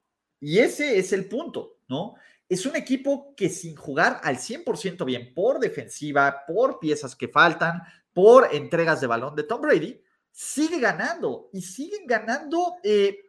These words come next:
un cierre. Venga, yo creo que Tampa Bay también es otro equipo que tendría que mejorar al final de la temporada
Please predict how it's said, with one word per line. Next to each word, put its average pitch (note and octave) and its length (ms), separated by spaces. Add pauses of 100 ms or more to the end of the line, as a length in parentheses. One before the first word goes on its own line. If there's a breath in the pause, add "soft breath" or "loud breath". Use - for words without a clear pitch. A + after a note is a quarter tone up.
(360)
un C#4 180
cierre. C#4 680
Venga, - 340
yo C4 100
creo F#4+ 120
que E4 80
Tampa C4+ 260
Bay A#3+ 160
también C#4+ 340
es C4 120
otro B3+ 160
equipo C4 260
que F#3 120
tendría F#3+ 440
que D4 80
mejorar G#3+ 360
al A#3 80
final G3 220
de B3 80
la A#3 120
temporada A3+ 480